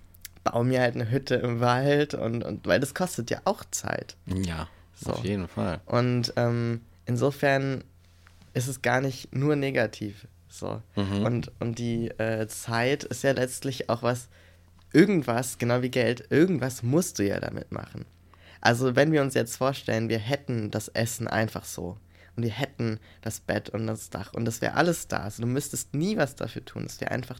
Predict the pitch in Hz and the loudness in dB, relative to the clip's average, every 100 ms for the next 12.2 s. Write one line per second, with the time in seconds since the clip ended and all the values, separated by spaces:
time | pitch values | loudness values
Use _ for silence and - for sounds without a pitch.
0 | - - - - - - 98 95 98 - | -8 -6 -6 -10 -10 -2 0 0 -4 -2
1 | 117 120 - 131 143 175 104 101 - 110 | -2 -2 -4 0 4 4 4 2 -2 -2
2 | 120 113 123 131 - 143 143 - 160 165 | -2 0 0 -2 -2 0 0 -2 -4 -6
3 | 98 98 107 - - - - - - - | -8 -6 -10 -16 -20 -20 -20 -20 -10 0
4 | 107 117 92 92 131 - 104 - 131 90 | 4 4 4 2 0 -4 -6 -2 -2 -2
5 | 82 - 127 131 127 135 135 123 - - | -4 -2 0 2 2 2 2 0 -8 -4
6 | 240 - - - - - - - - - | -4 -6 -12 -20 -20 -16 -16 -18 -18 -12
7 | - - - - 196 - - 185 147 127 | -10 -12 -16 -16 -8 0 2 4 4 4
8 | 131 - 123 120 120 120 127 110 127 143 | 2 0 -4 2 2 4 2 2 4 2
9 | 117 - 104 110 120 - - 110 113 127 | 2 0 0 -2 -8 -8 -6 -4 -4 -4
10 | 120 - - - - 73 - - - - | -6 -8 -8 -6 -6 -6 -4 -6 -4 -6
11 | - - 226 104 156 180 113 87 78 85 | -6 -6 2 4 4 4 4 2 -2 -2
12 | 85 85 | -2 -4